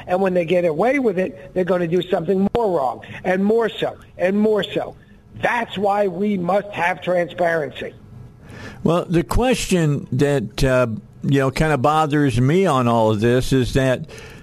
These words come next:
Speaker 2: the D O J gets to redact a lot of stuff, so they, they may release stuff and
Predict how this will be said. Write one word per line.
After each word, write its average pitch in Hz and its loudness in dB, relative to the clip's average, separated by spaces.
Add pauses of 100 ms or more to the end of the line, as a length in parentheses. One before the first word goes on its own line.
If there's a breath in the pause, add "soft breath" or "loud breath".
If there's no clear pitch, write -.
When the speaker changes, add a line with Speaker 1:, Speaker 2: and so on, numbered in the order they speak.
(120 loud breath)
Speaker 2:
the 127 2
D 165 2
O 156 4
J 160 2
gets 135 0
to 135 0
redact 143 2
a 127 2
lot 120 2
of 107 2
stuff, 107 0 (100)
so 147 0
they, 196 2 (680 loud breath)
they 214 4
may 190 2
release 147 4
stuff 160 2
and 139 2